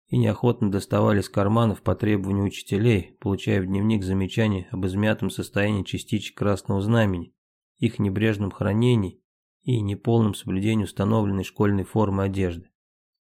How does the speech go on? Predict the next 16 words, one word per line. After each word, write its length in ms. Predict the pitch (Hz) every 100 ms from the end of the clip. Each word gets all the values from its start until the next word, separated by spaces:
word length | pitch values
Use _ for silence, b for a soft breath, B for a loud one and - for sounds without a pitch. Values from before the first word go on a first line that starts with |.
| _ -
Затем 440 | 90 - 107 98 -
начались 480 | 98 - 95 98 -
прямые 420 | 95 92 101 95
отказы 520 | - - 107 101 92
повязывать 580 | 95 92 101 98 95 92
галстуки. 640 | 101 104 - - - _ _ _ _ _ _ _ -
Это 240 | 127 123
был 140 | 117 135
уже 160 | 127
скандал, 680 | 127 139 131 104 95 90 _ _ _ _ _ _ _ -
но 120 | 107
почему-то 600 | - - 110 123 123 113
продолжения 680 | 104 101 104 104 123 113 104
он 180 | 101 98
не 100 | 95
получил. 600 | 104 110 107 101 87